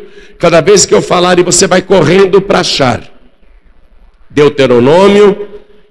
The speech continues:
capítulo quatro, versículo vinte e quatro.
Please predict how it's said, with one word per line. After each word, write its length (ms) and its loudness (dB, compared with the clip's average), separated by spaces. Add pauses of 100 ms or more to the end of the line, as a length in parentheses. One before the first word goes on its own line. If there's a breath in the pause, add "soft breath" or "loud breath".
capítulo 500 -2
quatro, 520 -2
versículo 540 0
vinte 220 0
e 40 -6
quatro. 560 -4